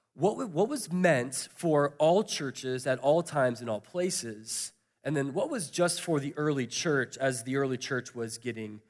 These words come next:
started? It's not an easy question to answer.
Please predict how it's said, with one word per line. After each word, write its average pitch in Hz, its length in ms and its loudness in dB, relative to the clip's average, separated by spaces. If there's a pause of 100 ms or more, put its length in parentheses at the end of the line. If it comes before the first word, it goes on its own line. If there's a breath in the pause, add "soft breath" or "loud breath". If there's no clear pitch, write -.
started? 147 480 0
It's - 180 -6
not 139 300 2
an 135 180 -8
easy 120 560 -8 (380)
question 120 520 -6
to - 180 -18
answer. 117 460 -12